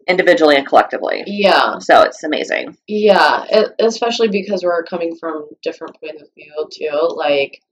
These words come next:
Speaker 2: I think
Speaker 1: Yeah.
Speaker 2: that is what's so cool about this, is that we're able to get together and we're coming from different backgrounds, experiencing different things, and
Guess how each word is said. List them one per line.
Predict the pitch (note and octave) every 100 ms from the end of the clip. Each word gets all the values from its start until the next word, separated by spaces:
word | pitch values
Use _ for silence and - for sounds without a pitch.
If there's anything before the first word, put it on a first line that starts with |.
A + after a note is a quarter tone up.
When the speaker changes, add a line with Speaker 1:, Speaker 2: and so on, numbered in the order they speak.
| -
Speaker 2:
I | - _ _ _ _ _ _ - F#3
think | D#3+ D3 C#3+ - - _ _ A3
Speaker 1:
Yeah. | C4 E4 A#3+ F3+ D3 D3 - -
Speaker 2:
that | F#3 F#3+
is | F#3 F#3+
what's | F3 - -
so | F3+ E3 E3 D#3+ - -
cool | E3+ E3+
about | E3 C#3+ -
this, | D3+ D3
is | D#3 D3+
that | D3
we're | D#3 D3+
able | D3 -
to | -
get | D3+
together | D#3 D#3 D#3 D3+ D3
and | D3 D#3+ D3+
we're | D3+ D3 -
coming | D#3 D3 D3+
from | D#3 D3+ D3+
different | D#3 D#3+ E3 D3+
backgrounds, | D#3 D3 - D3 C#3+ C#3 C#3
experiencing | C#3+ - C#3+ C#3 C#3 D3 D3
different | D3+ D#3+ -
things, | D3+ C#3+ C#3 D3 - _ _ _ _ _ -
and | C#3 C#3 - - -